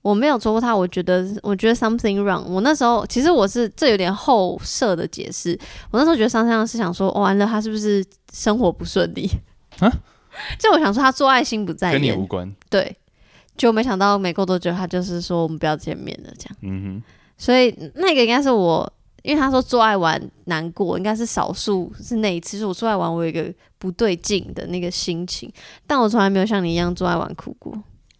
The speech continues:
Speaker 2: 嗯，对啊，但是我觉得那个情绪也是蛮复杂的，就有一种可惜感，又有一种，你知道，觉得人生中有这一段经验也是蛮美好的。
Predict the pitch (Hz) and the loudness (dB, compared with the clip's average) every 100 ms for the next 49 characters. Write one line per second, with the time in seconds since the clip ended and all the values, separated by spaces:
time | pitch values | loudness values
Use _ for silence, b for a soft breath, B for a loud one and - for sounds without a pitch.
0 | _ b b - 117 120 113 110 110 107 | _ b b -12 -8 -6 -6 -8 -8 -8
1 | 107 107 113 92 101 139 151 127 - 135 | -10 -6 -6 -4 -6 -4 -4 -6 -12 -8
2 | 120 156 160 - 113 120 117 101 90 90 | -4 -4 -4 -6 -6 -4 -4 -4 -8 -8
3 | 104 - - - 110 _ _ - 107 113 | -10 -10 -16 -16 -18 _ _ -2 0 0
4 | 107 - 113 98 - 98 107 104 85 98 | -4 -4 -4 -4 -6 -8 -6 -6 -6 -6
5 | 101 87 87 85 - - _ _ _ _ | -4 -4 -8 -10 -12 -20 _ _ _ _
6 | _ - 123 - 117 _ _ _ _ 104 | _ -14 -12 -12 -16 _ _ _ _ -6
7 | 95 92 - _ _ _ - 110 117 120 | -4 -6 -12 _ _ _ -6 -4 -2 0
8 | 127 101 98 107 110 98 92 98 107 101 | 0 -2 -2 -2 -2 -4 -8 -14 -10 -8
9 | 104 82 87 87 82 82 85 - - | -10 -12 -14 -14 -16 -18 -16 -16 -18